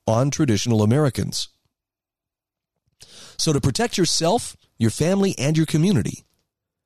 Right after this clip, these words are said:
he says it's critical to organize and build support networks.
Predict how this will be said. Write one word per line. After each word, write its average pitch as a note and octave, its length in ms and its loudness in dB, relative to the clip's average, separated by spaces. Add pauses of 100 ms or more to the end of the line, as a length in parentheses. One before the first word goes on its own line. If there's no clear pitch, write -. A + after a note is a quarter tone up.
(380)
he C3 140 0
says B2+ 240 -4
it's - 160 -6
critical G#3+ 500 0
to F#3+ 80 2
organize C3+ 640 0
and A2+ 200 0
build G#2+ 380 0 (160)
support - 400 0
networks. - 640 -2